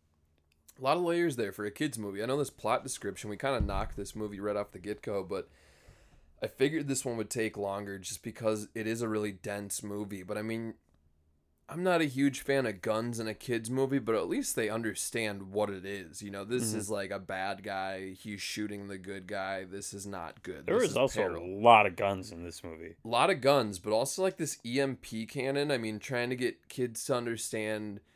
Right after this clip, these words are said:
Speaker 1: you know, E M Ps and alternative fuel sources, and later on there's a scene with a clock where they talk about reversing polarity, and, I mean,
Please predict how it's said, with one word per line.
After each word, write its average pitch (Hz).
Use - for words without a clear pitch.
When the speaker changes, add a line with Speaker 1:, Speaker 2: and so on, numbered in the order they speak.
Speaker 1:
you 107
know, 95
E 127
M 117
Ps 123
and 110
alternative 110
fuel 127
sources, 120
and 101
later 107
on 107
there's 104
a 104
scene 110
with 98
a 98
clock 117
where 104
they 101
talk 104
about 101
reversing 107
polarity, 127
and, 117
I 107
mean, 110